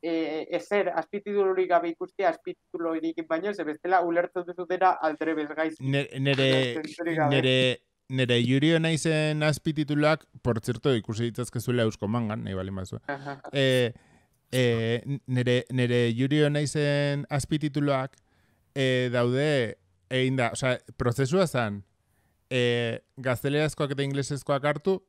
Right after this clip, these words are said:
Speaker 2: gaztelerazkoak, eh, eh, itzultzaile neuronalaren bidez euskaratu,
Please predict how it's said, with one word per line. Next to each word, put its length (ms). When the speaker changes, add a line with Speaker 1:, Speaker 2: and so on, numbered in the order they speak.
Speaker 2:
gaztelerazkoak, 1120
eh, 500
eh, 360
itzultzaile 760
neuronalaren 720
bidez 460
euskaratu, 680